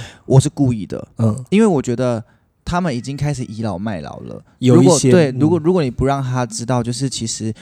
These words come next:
Speaker 1: 妈妈我也在长大，我们其实是可以平起平坐好好讨论事情的，
Speaker 2: 嗯。
Speaker 1: 我觉得他们会一直变本加厉。
Speaker 2: 嗯，我，但我觉得我妈相反欸，因为我妈从小就是家里的老幺，
Speaker 1: 嗯。
Speaker 2: 所以她就是一直是属于，处于很弱势的那一种，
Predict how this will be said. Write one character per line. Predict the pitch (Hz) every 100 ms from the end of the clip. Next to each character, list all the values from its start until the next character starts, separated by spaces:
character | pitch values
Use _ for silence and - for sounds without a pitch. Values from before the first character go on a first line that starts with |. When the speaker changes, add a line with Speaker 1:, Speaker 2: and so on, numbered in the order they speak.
| -
Speaker 1:
妈 | 127
妈 | 135
我 | 165 131
也 |
在 | 127
长 | 113 113 110
大， | 117 95
我 | 95
们 | 110
其 | 127
实 |
是 | 127
可 | 127
以 |
平 | 98 113
起 | 107
平 | 107
坐 | 107
好 | 113 107
好 | 110
讨 | -
论 | 82 135
事 | 104 113
情 | - 76
的， |
Speaker 2:
嗯。 | 78
Speaker 1:
我 |
觉 | 101
得 | 120
他 | 123 131
们 | 117
会 | 104 104
一 |
直 | -
变 | - 110
本 | - -
加 | - 65
厉。 | 64 80 - _ _ -
Speaker 2:
嗯， | 165 135
我， | 147
但 | 147 214
我 | 185
觉 | 127
得 | 139
我 |
妈 | 113 123
相 | 131 113 117
反 | - 92
欸， | 90 -
因 | 175
为 | 202
我 | 123
妈 | 127 143
从 | 139 117 117
小 | 107
就 | 107
是 | 120
家 | 117 117
里 |
的 | 107
老 | 104 90
幺， | 101 98
Speaker 1:
嗯。 | 120 107 117 -
Speaker 2:
所 | -
以 | 156
她 |
就 | 147 156
是 | 139
一 | 139 151
直 | -
是 | 110 143
属 | 123 104
于， | 101
处 | - - 110
于 | 107
很 | 117
弱 | 107 139 107
势 | 117 - 107
的 |
那 | 104 131
一 | 107
种， | -